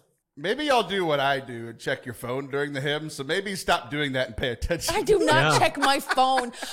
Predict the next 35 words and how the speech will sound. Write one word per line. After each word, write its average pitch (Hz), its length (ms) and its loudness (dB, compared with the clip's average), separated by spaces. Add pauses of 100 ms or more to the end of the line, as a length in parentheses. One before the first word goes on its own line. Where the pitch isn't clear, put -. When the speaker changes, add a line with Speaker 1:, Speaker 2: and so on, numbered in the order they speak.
Speaker 2:
No, 285 460 6
they 311 160 0
don't 370 180 0
play 349 260 -4 (100)
them 466 100 2
anymore, 220 560 -2
and 254 160 0
so 262 140 0
I - 20 6
Speaker 3:
Yeah, 220 140 10
Speaker 2:
don't 175 100 4
know 160 140 -8
them. 156 340 -10
Speaker 3:
that's 196 220 2
Speaker 2:
I 226 60 2
Speaker 3:
the 226 80 2
Speaker 2:
know. 202 60 4
Speaker 3:
truth. 196 460 4
That's 175 200 0
the - 120 -2
Speaker 2:
It's 269 140 -2
Speaker 3:
truth. 233 220 2
Speaker 2:
true. 359 520 0
Speaker 3:
I 147 80 -6
haven't 202 220 2
heard 170 180 4
Speaker 2:
Now 269 140 6
Speaker 3:
those 359 120 4
Speaker 2:
I - 40 0
Speaker 3:
hymns 339 160 2
Speaker 2:
feel 147 80 2
Speaker 3:
in 147 60 4
years. 170 520 2 (260)
Speaker 2:
I 294 120 -6
know. 392 680 2